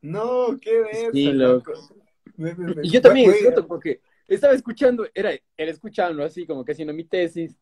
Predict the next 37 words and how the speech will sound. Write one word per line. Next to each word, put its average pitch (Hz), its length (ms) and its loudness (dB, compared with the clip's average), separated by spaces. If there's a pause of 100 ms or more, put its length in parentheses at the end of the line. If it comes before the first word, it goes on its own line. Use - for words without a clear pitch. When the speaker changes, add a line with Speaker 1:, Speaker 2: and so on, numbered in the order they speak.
(400)
Speaker 2:
y 143 80 -12
escuché 147 360 0
eso 165 140 -2
y 139 60 0
dije, 139 340 -4 (340)
"¿Qué, 170 140 -2
qué, - 120 -6
qué, 135 140 -12
qué, 143 140 -10
qué, 156 140 -2
qué, - 160 -8
qué, 165 160 -6
qué? 185 120 4
Aguántate, 285 520 2
¿cómo 494 160 4
Speaker 1:
<laughs> 381 420 -4 (120)
Speaker 2:
se 175 120 -2
ponen 240 380 -4
piedras 254 560 -10
en 143 180 -12
ahí?". 220 320 -4
Y 196 60 -12
digo, 175 320 -4
"¿Qué? 427 100 -2 (280)
¿Para 392 220 0
qué 427 180 2 (100)
o 240 80 -8
qué?". 359 240 -8 (360)
Y 151 100 -8
luego, 170 280 -2
pag, 208 300 -4
me 147 140 -10
di 170 80 -16
cuenta 185 360 -6
que 131 100 -12
ha 113 40 -12
sido 147 320 -8